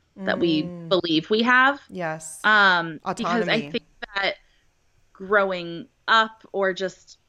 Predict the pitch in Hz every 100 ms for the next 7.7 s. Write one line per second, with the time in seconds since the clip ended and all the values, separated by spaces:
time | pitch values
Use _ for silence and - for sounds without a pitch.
0 | _ 190 190 202 180 185 180 175 151 -
1 | 175 180 180 165 165 165 170 165 _ -
2 | 180 170 165 175 - 240 226 214 - _
3 | _ - 190 190 185 185 175 175 175 185
4 | - 175 170 156 160 156 151 156 190 170
5 | 156 156 156 165 170 160 160 _ _ -
6 | 190 196 196 202 202 196 175 165 - -
7 | _ - 175 165 165 165